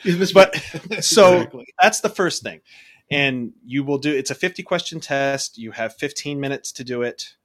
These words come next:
Speaker 2: Um, you don't have to phrase your answers in the form of a question or anything. You just have to answer those fifty questions. Um, and you send it off into the void,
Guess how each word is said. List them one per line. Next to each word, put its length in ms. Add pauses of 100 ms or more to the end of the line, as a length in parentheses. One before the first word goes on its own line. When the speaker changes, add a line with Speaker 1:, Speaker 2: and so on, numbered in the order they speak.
(140)
Speaker 2:
Um, 420 (500)
you 300 (180)
don't 160
have 220
to 220 (200)
phrase 280
your 300 (220)
answers 360
in 100
the 40
form 240
of 60
a 40
question 400
or 80
anything. 300
You 100
just 300
have 220
to 120
answer 320
those 380
fifty 300
questions. 580 (160)
Um, 440 (500)
and 440
you 540
send 420
it 80
off 380
into 460
the 80
void, 500